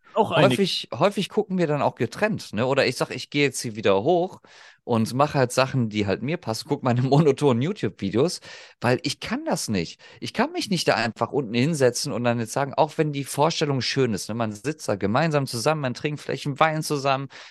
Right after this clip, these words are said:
Speaker 2: ne? Man frisst zusammen was und dann guckt man zwei Stunden lang einen schönen Film, kann auch eine Komödie sein, ne? Der zweihundertste Adam Sandler-Film, ja? Mit den gleichen Shorts und der gleichen Stimme, mit der gleichen Story.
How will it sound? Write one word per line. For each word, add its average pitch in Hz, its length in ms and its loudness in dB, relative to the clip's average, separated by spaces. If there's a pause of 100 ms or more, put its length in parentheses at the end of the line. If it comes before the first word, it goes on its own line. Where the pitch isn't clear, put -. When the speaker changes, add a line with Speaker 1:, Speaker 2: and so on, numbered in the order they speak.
(140)
Speaker 2:
ne? 131 100 -6
Man 127 200 -4
frisst - 400 -6
zusammen 135 400 -2
was 123 220 0
und 123 80 -2
dann 120 100 -2
guckt - 260 -6
man 139 140 -2
zwei - 380 0
Stunden 156 400 -4
lang 139 220 -2
einen 120 120 -6
schönen 123 320 -2
Film, 165 180 -2
kann 156 220 -2
auch 143 80 0
eine 127 100 -6
Komödie 175 540 0
sein, 78 320 -4
ne? 131 160 0 (400)
Der 117 320 6
zweihundertste 185 1040 2 (280)
Adam 101 280 4
Sandler-Film, 82 720 -2
ja? 139 160 0
Mit 117 220 -2
den 107 80 -2
gleichen 151 360 0
Shorts 147 360 0
und 127 80 -6
der 110 100 2
gleichen 135 360 -4
Stimme, 143 280 -4
mit 123 160 0
der 110 80 0
gleichen 139 340 0
Story. 120 400 -2